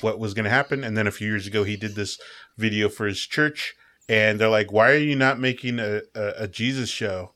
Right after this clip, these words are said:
about this and doing it like you did that just film for the church?" And now it's exploded, and it's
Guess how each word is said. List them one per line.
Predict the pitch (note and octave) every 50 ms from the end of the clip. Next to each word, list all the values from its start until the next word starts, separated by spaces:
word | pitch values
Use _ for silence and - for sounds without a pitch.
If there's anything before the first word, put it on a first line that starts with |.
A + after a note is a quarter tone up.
| _ _ _ _ _ _
about | - - G2+ F#2+ F2+ -
this | - G2 F#2 - - -
and | G2 G#2+ G2+ G2+ G2
doing | G2 A2+ A2+ A2+ A#2
it | A2+ - - _ _ _ - - _ _ -
like | A2+ A2+ A2 - -
you | B2+ A#2+
did | G#2+ A#2 B2+ A2+ F#2+
that | A#2 A2 G#2 - -
just | - B2+ A#2+ - - A2 G2+ - _ _ _ _ _ _
film | - - B2+ B2 B2 B2 A#2+ A#2
for | - - A#2+ A2+
the | A2 G#2
church?" | - - C3 A2 - - - - _ - - - - - - - _ -
And | G#2 G2 G2+
now | G#2 G#2 G#2 G#2 G#2
it's | F2 G2+ F#2 - - -
exploded, | G#2+ G2+ - - - - B2 A#2 A2+ A2+ A2 G2+
and | G2 F#2 F2+ F#2
it's | F2 - - - - - - -